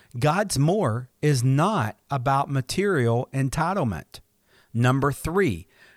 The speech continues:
God's more is not about giving in order to gain. Number four, God's more is not about our faith being some force that guarantees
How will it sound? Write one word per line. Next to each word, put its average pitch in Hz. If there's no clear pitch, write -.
God's 147
more 147
is 127
not 120
about 127
giving 127
in 131
order 120
to 127
gain. 110
Number 120
four, 120
God's 147
more 135
is 131
not 143
about 170
our 135
faith 143
being 131
some 156
force 143
that 123
guarantees 151